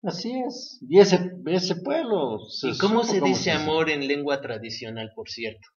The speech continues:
Speaker 1: Este, Munaiche.
Speaker 2: Munaiche.
Speaker 1: Munai. Cariñosa, amable, amorosa. El Munai. Levantar el Munai. Entonces, saber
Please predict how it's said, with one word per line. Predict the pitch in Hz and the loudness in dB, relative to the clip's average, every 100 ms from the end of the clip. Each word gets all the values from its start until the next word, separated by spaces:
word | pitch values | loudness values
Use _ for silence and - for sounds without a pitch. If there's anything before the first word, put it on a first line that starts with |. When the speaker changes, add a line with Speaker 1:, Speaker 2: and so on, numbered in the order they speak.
| _ _ _ _ | _ _ _ _
Speaker 1:
Este, | 98 101 107 98 85 82 80 | -10 -2 0 0 -4 -8 -12
Munaiche. | 87 135 151 156 139 - - - _ _ _ | -4 0 4 2 2 -6 -14 -20 _ _ _
Speaker 2:
Munaiche. | 110 110 110 107 | -14 -10 -8 -2
Speaker 1:
Munai. | 135 156 120 98 90 87 - - - _ _ _ _ - | 0 0 0 -2 -4 -8 -12 -20 -20 _ _ _ _ -14
Cariñosa, | 82 85 87 92 117 104 - 76 | -12 -10 -8 -4 -2 -2 -6 -10
amable, | 80 95 113 92 | -4 0 0 -2
amorosa. | 80 78 80 120 127 - - _ _ _ _ _ _ | -8 -8 -2 -2 -2 -8 -20 _ _ _ _ _ _
El | 82 | -16
Munai. | 82 104 151 180 123 82 76 - - _ _ _ _ _ - - _ _ _ | -10 -4 0 2 0 -4 -10 -18 -20 _ _ _ _ _ -20 -20 _ _ _
Levantar | 85 87 92 98 90 90 120 117 | -12 -6 -4 -4 -8 0 0 0
el | 87 | -6
Munai. | 87 87 82 80 - - - _ _ - - _ _ _ _ _ _ _ _ _ _ _ | -8 -8 -10 -12 -16 -20 -20 _ _ -20 -20 _ _ _ _ _ _ _ _ _ _ _
Entonces, | 170 180 160 - - - - | 6 8 4 -2 -8 -14 4
saber | 123 131 175 135 | 6 6 4 2